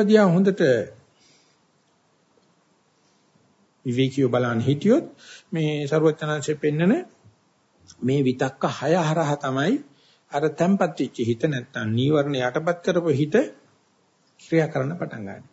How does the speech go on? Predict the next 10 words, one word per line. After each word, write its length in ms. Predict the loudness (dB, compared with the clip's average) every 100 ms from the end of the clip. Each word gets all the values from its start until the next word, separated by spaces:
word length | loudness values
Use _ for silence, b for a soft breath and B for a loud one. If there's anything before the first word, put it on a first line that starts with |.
| B B
ඒවට 280 | 2 2 2
කියනවා 300 | 0 2 2
ඥාති 600 | 0 0 -2 0 0 2
විතර්ක 380 | 2 2 0 -2
කියලා 300 | -6 -4 -2
ජාතියක් 420 | 0 -2 0 -2 -2
තියෙනවා. 380 | 0 0 0 -2
තමන්ගේ 560 | -4 -6 -6 -4 -2
නෑදෑයෝ 640 | -2 -2 0 2 4 4 4
ගැන 200 | 2